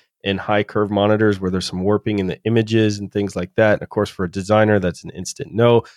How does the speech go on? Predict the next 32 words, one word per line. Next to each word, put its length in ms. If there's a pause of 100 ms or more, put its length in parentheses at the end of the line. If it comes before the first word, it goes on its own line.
(200)
There's 160
a 80
slight 400
curve 360
to 160
it. 180 (300)
Uh, 180
you 120
might 180
not 180
notice 340
that, 260
and 100
it 100
kinda 160
helps 240
with 140
your 80
peripheral 460
vision. 480
That's 180
the 100
whole 120
idea 420
behind 340
the 60
curvature, 580
but 160
it 140
also 340
depends 520
on 180